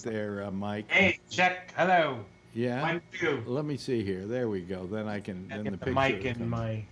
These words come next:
Speaker 2: here we go.
Speaker 1: Yeah, the picture will
Speaker 2: So
Speaker 1: come
Speaker 2: here's
Speaker 1: up.
Speaker 2: the list.
Speaker 1: Here's the list. Well, let me
Speaker 2: Now,
Speaker 1: go, let
Speaker 2: Tulsi's
Speaker 1: me
Speaker 2: kinda cute.
Speaker 1: Huh?
Speaker 2: Tulsi's cute.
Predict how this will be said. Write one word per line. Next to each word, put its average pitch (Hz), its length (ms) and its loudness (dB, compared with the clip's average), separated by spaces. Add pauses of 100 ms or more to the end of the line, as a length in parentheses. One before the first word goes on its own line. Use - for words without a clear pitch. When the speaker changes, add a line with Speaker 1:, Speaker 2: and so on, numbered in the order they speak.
(160)
Speaker 2:
here 147 140 8
we 135 100 10
go. 110 240 6
Speaker 1:
Yeah, 107 100 0
the 101 80 2
picture 120 360 2
will 92 80 -6
Speaker 2:
So 127 120 2
Speaker 1:
come 127 100 6
Speaker 2:
here's 165 520 8
Speaker 1:
up. 131 60 -4
Speaker 2:
the 143 380 6
list. 123 500 -4
Speaker 1:
Here's 120 300 2
the 107 120 -2
list. 98 360 -2
Well, 135 120 -2
let 170 140 2
me 185 80 0
Speaker 2:
Now, 156 100 2
Speaker 1:
go, 156 80 4
let - 80 -6
Speaker 2:
Tulsi's 156 400 0
Speaker 1:
me - 60 -6
Speaker 2:
kinda 156 260 4
cute. 139 400 -2 (440)
Speaker 1:
Huh? 165 280 2 (1120)
Speaker 2:
Tulsi's 139 400 -2
cute. 147 340 -2